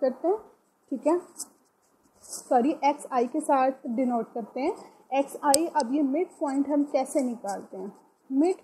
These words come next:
point actually average होता है class intervals का,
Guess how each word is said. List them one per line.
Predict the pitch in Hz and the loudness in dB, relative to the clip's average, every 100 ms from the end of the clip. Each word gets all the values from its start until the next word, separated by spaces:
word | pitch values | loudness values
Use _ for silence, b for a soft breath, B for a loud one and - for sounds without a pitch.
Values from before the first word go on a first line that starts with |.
| - | -8
point | 262 226 285 294 - | -6 -2 -2 -2 -10
actually | 220 - 277 262 339 - - - - - | -16 -6 0 4 4 2 -12 -20 -20 -4
average | 277 269 254 349 359 | 0 2 2 2 2
होता | 269 214 - 208 | 2 0 0 0
है | 226 311 | 2 0
class | - 247 214 254 - - | 0 2 4 2 0 -2
intervals | 262 254 262 247 233 202 - | 0 2 2 2 0 -2 -8
का, | - | -18